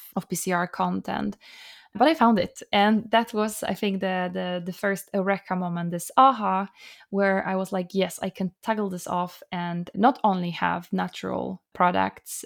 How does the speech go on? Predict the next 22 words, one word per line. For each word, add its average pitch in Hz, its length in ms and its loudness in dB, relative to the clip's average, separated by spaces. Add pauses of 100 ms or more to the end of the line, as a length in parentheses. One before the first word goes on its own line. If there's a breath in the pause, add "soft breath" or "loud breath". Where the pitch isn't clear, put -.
vegan 180 360 -4
products, 190 480 -2
but 180 320 -6
go 190 260 0
one 214 320 2
step - 300 -10
further, 202 500 -2
have 185 400 -4 (320 loud breath)
local 233 300 -2
production, 196 720 -2 (420 loud breath)
local 190 800 0
factories 196 840 -4
when 175 120 -6
it 180 120 -12
comes 175 240 -8
to - 120 -14
packaging, 190 840 -4 (420 loud breath)
and 294 280 4
on 202 200 0
top 220 300 2
of 190 160 -6
that, 175 420 -2